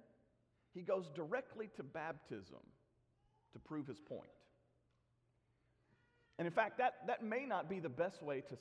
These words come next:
say what we want to say here, because baptism doesn't simply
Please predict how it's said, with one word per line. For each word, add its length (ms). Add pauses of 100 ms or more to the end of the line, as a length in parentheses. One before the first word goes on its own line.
(100)
say 420 (400)
what 220
we 80
want 240
to 80 (120)
say 300
here, 280 (760)
because 400 (420)
baptism 760
doesn't 360
simply 320